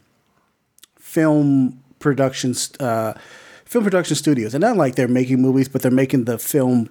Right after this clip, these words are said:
product, the cellu-, celluloid, uh, I believe is how you say it. Um,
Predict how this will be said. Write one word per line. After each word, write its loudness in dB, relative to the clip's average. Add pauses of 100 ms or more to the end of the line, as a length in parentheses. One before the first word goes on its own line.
product, -4
the -8
cellu-, 0
celluloid, -2 (200)
uh, -10 (100)
I -8
believe -2
is -14 (300)
how -4
you -2
say -4
it. -14 (840)
Um, -4